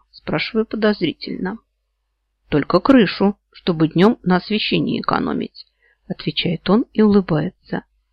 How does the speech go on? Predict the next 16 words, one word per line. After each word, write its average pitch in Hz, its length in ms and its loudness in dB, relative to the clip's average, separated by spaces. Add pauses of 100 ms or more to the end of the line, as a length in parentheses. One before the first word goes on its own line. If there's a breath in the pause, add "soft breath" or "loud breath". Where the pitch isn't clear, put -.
(140)
"Я 269 220 6
помню, 196 560 6 (100)
как - 200 -2
ты 160 120 -4
на 151 100 0
Гарнете 165 520 2
боялась". 160 720 -2 (920)
"А 180 200 8
в 202 80 6
общественных 185 640 0
местах - 540 0
они 170 240 2
у 165 40 -2
вас 165 140 -2
все - 220 -2
такие?" 226 540 0